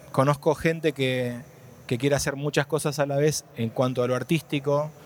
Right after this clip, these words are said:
música, pintura, escultura, y a mí me da por decirle,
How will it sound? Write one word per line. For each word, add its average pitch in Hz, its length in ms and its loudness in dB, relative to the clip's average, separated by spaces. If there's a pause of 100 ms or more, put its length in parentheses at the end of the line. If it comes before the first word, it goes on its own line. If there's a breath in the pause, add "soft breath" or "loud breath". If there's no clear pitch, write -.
(320 loud breath)
música, 131 600 0
pintura, 131 880 0
escultura, 131 840 0
y 139 280 -6 (1000)
a 131 140 -2
mí 156 160 2
me 151 100 0
da 143 140 2
por 131 180 0
decirle, 127 580 0